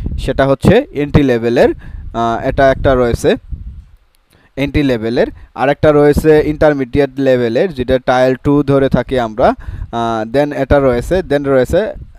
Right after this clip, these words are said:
লেভেল থ্রি, যেটা অ্যাডভান্স লেভেলের, যেটাকে ট্রায়াল থ্রি অথবা আমরা এল থ্রি ধরে থাকি। এই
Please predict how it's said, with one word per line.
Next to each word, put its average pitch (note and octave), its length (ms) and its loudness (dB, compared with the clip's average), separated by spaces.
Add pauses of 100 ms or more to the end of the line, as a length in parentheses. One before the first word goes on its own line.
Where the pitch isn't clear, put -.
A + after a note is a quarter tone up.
(120)
লেভেল B2 400 -2
থ্রি, C3+ 260 -2
যেটা C3+ 220 -4
অ্যাডভান্স B2+ 520 -2
লেভেলের, B2 460 0 (400)
যেটাকে - 380 -2
ট্রায়াল C#3 400 2
থ্রি C#3+ 420 2
অথবা C3 500 2 (800)
আমরা C3 380 -2
এল C#3 180 0
থ্রি D3 300 2
ধরে B2 380 -2
থাকি। F3 380 -2 (1000)
এই G#3+ 280 0